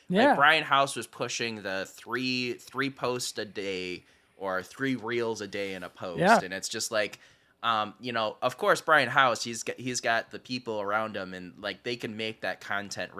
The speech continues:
Speaker 1: He's got
Speaker 2: relatively
Speaker 1: three people. Each of 'em make
Speaker 2: Right.
Speaker 1: a reel. You're set.
Speaker 2: Right, right, right. Well, I'm not, I'm not saying, like,
Speaker 1: No,
Speaker 2: "Oh, I
Speaker 1: I know,
Speaker 2: wish
Speaker 1: I
Speaker 2: it,"
Speaker 1: know.
Speaker 2: you know,
Speaker 1: No, I
Speaker 2: yeah,
Speaker 1: know.
Speaker 2: da, da,
Speaker 1: Yeah.
Speaker 2: da.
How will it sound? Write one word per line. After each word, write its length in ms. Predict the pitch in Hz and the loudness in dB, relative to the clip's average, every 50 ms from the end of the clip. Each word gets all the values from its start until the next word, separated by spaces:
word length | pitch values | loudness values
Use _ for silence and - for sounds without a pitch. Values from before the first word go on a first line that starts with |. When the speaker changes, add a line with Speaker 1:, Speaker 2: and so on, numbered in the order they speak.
| 95 - | 0 4
Speaker 1:
He's 180 | 233 240 208 | 6 6 6
got 100 | 185 247 | 6 6
Speaker 2:
relatively 160 | 220 208 185 - | 6 6 4 4
Speaker 1:
three 200 | 226 220 220 202 | 6 6 6 6
people. 520 | - 233 240 262 262 262 - 196 175 170 | 4 4 6 6 4 4 2 0 0 2
Each 160 | 170 185 175 175 | 0 0 0 -2
of 100 | 190 185 | -2 0
'em 100 | 196 190 | 2 2
make 160 | 175 170 - 180 | 2 2 2 0
Speaker 2:
Right. 20 | 196 | 0
Speaker 1:
a 60 | 190 | -2
reel. 360 | 190 185 185 190 196 214 226 226 | -2 0 0 0 0 0 0 0
You're 180 | 214 208 190 | 0 -2 -2
set. 180 | 165 - 285 285 | -4 -4 -2 -2
Speaker 2:
Right, 260 | 202 82 71 - - | 0 0 -2 -4 -8
right, 120 | 52 64 | -10 -8
right. 160 | 65 69 67 - - - - - | -6 -6 -8 -10 -12 -20 -16 -6
Well, 120 | - 233 214 | -2 0 2
I'm 80 | 208 | 4
not, 220 | 220 208 160 135 - | 8 8 8 8 6
I'm 100 | 135 143 | 4 4
not 200 | 156 147 135 - - | 6 6 4 4 2
saying, 300 | - 127 120 113 110 110 | 2 2 2 2 0 0
like, 240 | 107 98 101 - - | -2 -2 -2 0 0
Speaker 1:
No, 80 | - - | 2 4
Speaker 2:
"Oh, 40 | - | 4
I 60 | - | 6
Speaker 1:
I 100 | 170 - - | 6 6 4
know, 60 | - | 4
Speaker 2:
wish 160 | - - - | 4 2 2
Speaker 1:
I 120 | 123 - | 0 0
Speaker 2:
it," 20 | - 160 | -2 -2
Speaker 1:
know. 80 | 156 | -4
Speaker 2:
you 60 | 131 | -2
know, 160 | 127 123 117 113 | 0 0 0 0
Speaker 1:
No, 200 | 190 185 175 170 | 0 0 -2 -2
I 100 | 165 160 | -2 0
Speaker 2:
yeah, 120 | 135 135 | 2 2
Speaker 1:
know. 60 | 135 123 | 2 2
Speaker 2:
da, 80 | 123 120 | 2 0
da, 200 | 127 135 135 127 117 | 0 2 2 2 2
Speaker 1:
Yeah. 60 | 107 | 0
Speaker 2:
da. 160 | 107 107 101 | -2 -4 -6